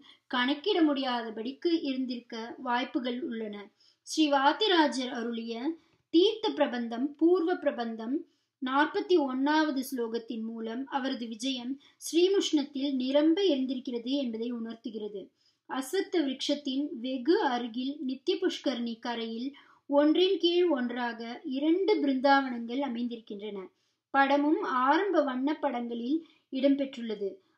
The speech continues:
அவை இரண்டுமே ஸ்ரீ வாத்திராஜரின் மிருத்திகா பிருந்தாவனங்கள் தான். எப்படி ஒரே இடத்தில்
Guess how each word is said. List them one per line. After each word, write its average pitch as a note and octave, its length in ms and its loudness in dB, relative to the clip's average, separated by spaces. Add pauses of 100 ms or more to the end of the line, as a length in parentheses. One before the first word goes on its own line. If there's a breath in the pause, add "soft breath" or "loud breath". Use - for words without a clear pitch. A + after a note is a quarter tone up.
அவை B3 280 -2
இரண்டுமே D4+ 580 2 (120)
ஸ்ரீ D#4 260 -2
வாத்திராஜரின் B3+ 1040 0
மிருத்திகா D#4 640 0
பிருந்தாவனங்கள் A3+ 840 -6
தான். G3+ 200 -10 (420 soft breath)
எப்படி D4 460 2
ஒரே C4+ 300 4 (120)
இடத்தில் C#4 440 -2